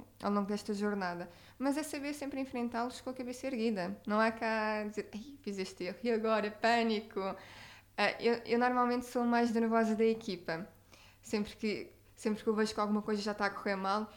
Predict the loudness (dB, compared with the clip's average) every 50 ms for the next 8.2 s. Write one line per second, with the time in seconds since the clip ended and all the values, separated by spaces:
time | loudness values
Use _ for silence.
0 | -10 -4 -4 -4 0 2 2 2 2 0 -2 -4 -6 -8 -14 -20 -18 -6 -2 -2
1 | -2 -2 -4 -8 -4 -2 -2 -2 -2 0 4 6 6 6 6 6 4 6 8 8
2 | 8 10 10 8 8 8 8 6 4 6 8 10 10 10 10 10 8 10 10 8
3 | 8 8 8 6 6 6 6 4 2 2 0 -2 -2 -2 -4 -4 -4 -2 -2 -2
4 | 6 8 8 8 10 6 6 6 6 4 4 4 2 2 2 -2 -8 -16 -18 -20
5 | -20 -14 -10 -10 -10 -6 -2 -2 0 0 0 0 0 0 0 -4 -8 -6 -4 -4
6 | -2 -2 -4 -2 0 2 2 4 2 0 -2 -4 -6 -8 -12 -14 -20 -20 -20 -20
7 | -20 -20 -20 -20 -20 -20 -20 -6 2 4 6 6 6 6 4 0 -2 -4 -6 -6
8 | -8 -10 -10 -12